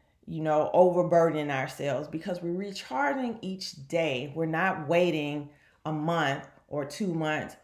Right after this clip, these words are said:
or a year to that big vacation that we plan. We're actually jumping in and we're taking care of ourselves daily. So let's think about what that could be.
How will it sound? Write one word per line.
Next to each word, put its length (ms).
or 180
a 100
year 260
to 160
that 200
big 220
vacation 540
that 120
we 100
plan. 460
We're 560
actually 760
jumping 420
in 340
and 220
we're 120
taking 420
care 200
of 100
ourselves 520
daily. 540
So 180
let's 220
think 220
about 360
what 300
that 240
could 240
be. 400